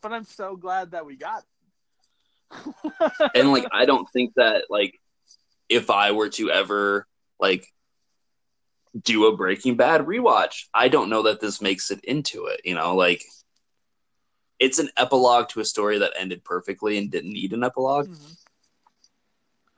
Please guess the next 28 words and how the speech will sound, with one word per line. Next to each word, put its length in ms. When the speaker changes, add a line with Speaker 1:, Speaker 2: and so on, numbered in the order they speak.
Speaker 2:
But 280
Speaker 1:
It's 160
Speaker 2:
everyone's 500
so 160
good 280
in 120
it. 200
Like, 160
Speaker 1:
Man, 80
Speaker 2:
so 140
I 60
don't 240
know. 320
It's 20
Speaker 1:
there's 160
Speaker 2:
super 300
Speaker 1:
it's 160
so 240
fucking 360
good. 240
Um, 520
I, 340
I 40
was 240
worried 580
coming 340
into 200
this, 260